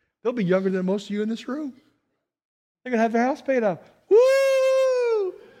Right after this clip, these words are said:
And she, I said, "What, what are you guys gonna do then?" "Oh, a-, anything we want." I said, "Don't forget your local church."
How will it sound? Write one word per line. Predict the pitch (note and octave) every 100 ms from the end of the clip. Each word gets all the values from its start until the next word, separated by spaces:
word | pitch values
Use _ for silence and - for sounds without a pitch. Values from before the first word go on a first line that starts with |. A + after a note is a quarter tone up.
| _ _ _ _ _ _ _ _
And | E3
she, | - A#3
I | A3
said, | A3 A3 F3+
"What, | A3 G#3+
what | G3 A3 A3+
are |
you | A#3
guys | A#3+ A3+
gonna | A#3+
do | B3 D#4+
then?" | D4+ F3 - _ _ -
"Oh, | D#3 D3 D#3
a-, | D#3+ F3 _ _
anything | D#3 E3 E3 G3+
we | A#3+
want." | D4+ D#4 - _ _ _ _ _ _ - - - - - - - - _ _ _ -
I | G3+
said, | G#3 F3+
"Don't | F#3+ G3+
forget | A3 G3+ A3
your | G#3
local | A3 A#3 B3+
church." | - E4+ E4 -